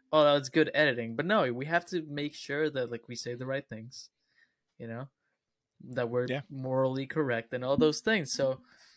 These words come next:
Speaker 1: it's interesting because, you know, I didn't jump into it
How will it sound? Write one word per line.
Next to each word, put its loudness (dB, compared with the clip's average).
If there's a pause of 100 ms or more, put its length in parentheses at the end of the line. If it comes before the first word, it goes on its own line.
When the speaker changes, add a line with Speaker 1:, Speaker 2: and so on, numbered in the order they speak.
(380)
Speaker 1:
it's 4
interesting -2
because, -4
you -2
know, 2
I 6
didn't 2
jump 0
into -6
it -6